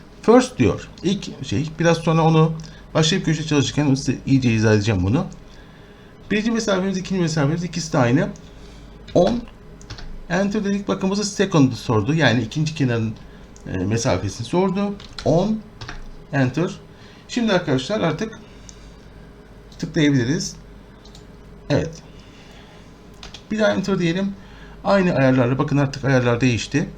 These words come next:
Şöyle. Enter. Bir daha enter deyip, evet, tekrar tekrar çağrı komutu ve bu şekilde dört kenarımızı,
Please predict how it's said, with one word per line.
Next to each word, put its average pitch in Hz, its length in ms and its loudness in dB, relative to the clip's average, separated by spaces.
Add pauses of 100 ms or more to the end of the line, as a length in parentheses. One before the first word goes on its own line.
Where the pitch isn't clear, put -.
(680)
Şöyle. 92 440 -2 (3000)
Enter. 87 380 -2 (1700)
Bir 170 100 -2
daha 104 160 0
enter 85 280 -6
deyip, 135 220 -4 (1400)
evet, 131 180 -8
tekrar 139 300 -2
tekrar 98 260 -8
çağrı 95 300 -4
komutu 95 400 -4
ve 160 120 -2
bu 170 40 -10
şekilde 147 480 -6 (500)
dört 160 180 -2
kenarımızı, 104 580 0